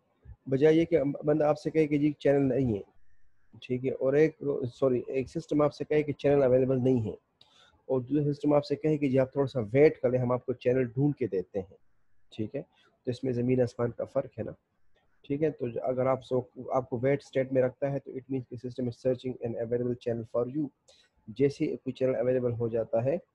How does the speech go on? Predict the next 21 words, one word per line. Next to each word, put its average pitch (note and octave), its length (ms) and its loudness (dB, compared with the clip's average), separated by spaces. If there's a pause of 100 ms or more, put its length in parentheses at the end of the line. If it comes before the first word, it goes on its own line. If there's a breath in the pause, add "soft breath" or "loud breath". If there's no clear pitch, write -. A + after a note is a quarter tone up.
(520)
वो - 80 -2
आपको B2 260 -2
उस A#2+ 80 -12
पर D3 100 -12
shift - 680 -6
कर A2 60 -2
लेता G2+ 260 -4
है, A2 40 -12
तो A#2 120 -12
फोर्स - 400 -6
termination A#2+ 440 -4
कम A2+ 100 -2
हो G2+ 140 -6
जाती - 320 -12
है। - 60 -20 (1900 soft breath)
ओके, A#2 180 -4 (680)
अ, C#3+ 260 0
next E3 280 0
इसमें F3+ 240 -4
क्या E3 200 -2
है, D3+ 240 -6